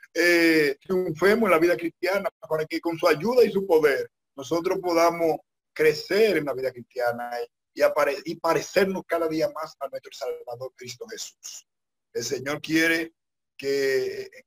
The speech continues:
que nosotros seamos enseñados por el Espíritu Santo. Quiere que el Espíritu Santo more en nuestra vida para recordarnos todas las cosas que Él, Él vive diciendo en su palabra. Pero ¿cómo, cómo nosotros, cómo nos va a decir las cosas si nosotros no las estudiamos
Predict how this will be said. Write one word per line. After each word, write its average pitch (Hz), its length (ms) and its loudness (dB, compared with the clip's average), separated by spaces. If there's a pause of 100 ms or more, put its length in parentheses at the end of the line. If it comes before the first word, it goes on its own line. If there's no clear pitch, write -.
que 139 80 -12
nosotros 156 360 -10
seamos 160 260 0
enseñados 156 580 -2
por 131 120 -6
el 123 160 -8 (560)
Espíritu - 340 -20
Santo. 107 280 -16 (420)
Quiere 170 280 0
que 165 240 0
el 165 100 2
Espíritu 165 320 -2
Santo 175 400 -4 (120)
more 208 240 4
en 190 60 0
nuestra 175 220 -2
vida 160 240 0
para 147 180 -4
recordarnos 151 500 -2
todas 185 180 2
las 180 180 0
cosas 208 320 2 (460)
que 147 220 4
Él, 160 180 -2
Él 147 200 -8
vive 151 200 -2
diciendo 143 600 -6 (200)
en 131 80 -16
su 120 140 -10
palabra. 123 440 -4 (240)
Pero 143 200 -6
¿cómo, 190 500 2
cómo 190 400 -2
nosotros, 165 600 0 (200)
cómo 180 160 -6
nos 190 80 4
va 185 80 6
a 180 60 2
decir 175 160 -2
las 170 160 -2
cosas 202 280 2
si 143 120 -10
nosotros 147 340 -4
no 139 80 -6
las 139 120 4
estudiamos 143 560 -2